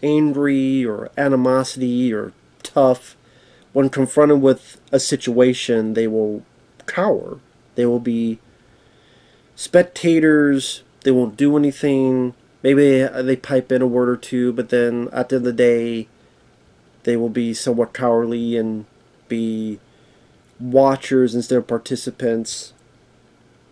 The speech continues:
Just like the, the guy was being so aggressive with his girlfriend. When these guys, especially Tony Masanti, is like, "Yeah, so how's she in the sack, huh?"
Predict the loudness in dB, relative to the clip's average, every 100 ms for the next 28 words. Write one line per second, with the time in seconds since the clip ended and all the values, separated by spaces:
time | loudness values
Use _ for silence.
0 | _ _ _ _ _ _ _ _ _ _
1 | _ _ _ _ _ _ _ _ _ _
2 | -6 0 4 4 2 0 0 -2 0 2
3 | 0 0 -4 -2 0 0 0 2 2 0
4 | -4 -2 -2 -2 -2 4 4 2 -2 -6
5 | -4 -8 -10 -12 _ _ _ _ _ _
6 | _ _ _ _ _ _ _ -2 2 2
7 | 2 2 0 2 2 0 -2 -2 -4 -4
8 | -2 -2 -2 -2 -2 -2 -4 -4 -6 -6
9 | -10 -12 -12 -20 _ _ _ _ _ _
10 | _ _ _ _ -16 -14 -12 -6 -4 -4
11 | -6 -8 -10 -10 -10 -8 -8